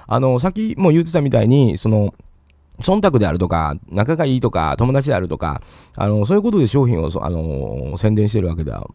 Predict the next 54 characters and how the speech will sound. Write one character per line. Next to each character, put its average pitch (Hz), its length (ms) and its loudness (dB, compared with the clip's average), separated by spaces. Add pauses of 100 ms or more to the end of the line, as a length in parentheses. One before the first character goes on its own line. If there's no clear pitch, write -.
(120)
ま 170 100 4
あ、 - 20 2
そ - 120 2
う - 40 6
い - 20 6
う - 20 4
場 339 100 2
合 415 120 4
で 427 60 6
も - 100 2
ね、 76 140 0
僕 95 180 -2
は - 60 2
い 117 80 4
い 220 80 2
と - 100 2
は 87 60 6
思 87 160 0
う 107 80 2
ん 95 60 -2
で 58 80 -8
す - 60 -14
け 55 100 -8
ど、 65 260 -6 (360)
あ - 80 -8
の、 82 100 -4
全 - 380 2
く - 60 -6
そ 156 120 -2
ん 151 80 2
な 135 80 2
こ 123 100 0
と - 80 -6
な 92 120 -6
く。 - 220 -12 (160)
で、 151 120 -2
こ 254 100 2
れ 285 40 6
は 262 40 4
ま 247 100 2
あ、 123 80 4
A 107 120 4
ち 123 100 2
ゃ 110 200 2
ん - 80 -10
作 - 140 -8
っ - 40 -8
て 110 60 2
る 117 60 2
本 95 160 0
人 101 240 0 (260)
も、 98 380 4
も 65 220 -6
う - 80 -10